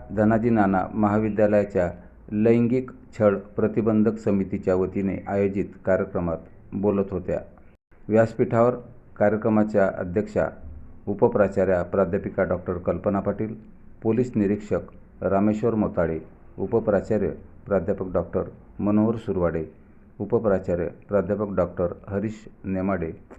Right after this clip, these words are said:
प्राध्यापक डॉक्टर जयश्री पाटील, प्राध्यापक, शिक्षकेतर कर्मचारी, विद्यार्थी, विद्यार्थिनी मोठ्या संख्येने उपस्थित होते. यावेळी प्राचार्य डॉक्टर राजेंद्र वागुर्दे यांनी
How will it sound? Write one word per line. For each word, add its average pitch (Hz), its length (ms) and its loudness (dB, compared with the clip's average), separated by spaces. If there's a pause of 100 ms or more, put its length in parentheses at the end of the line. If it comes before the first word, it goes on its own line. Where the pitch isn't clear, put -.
(380)
प्राध्यापक 101 540 0
डॉक्टर 92 300 -2 (280)
जयश्री 98 360 0
पाटील, 87 420 -4 (500)
प्राध्यापक, 98 540 0 (380)
शिक्षकेतर 104 560 -4
कर्मचारी, 90 640 -4 (400)
विद्यार्थी, 95 680 0 (180)
विद्यार्थिनी 90 800 -2 (380)
मोठ्या 104 260 0
संख्येने 85 500 -4 (140)
उपस्थित 98 420 -4
होते. - 480 -8 (600)
यावेळी 123 440 4
प्राचार्य 113 600 2
डॉक्टर 92 420 -2 (180)
राजेंद्र 107 460 2
वागुर्दे 92 520 2
यांनी 95 300 0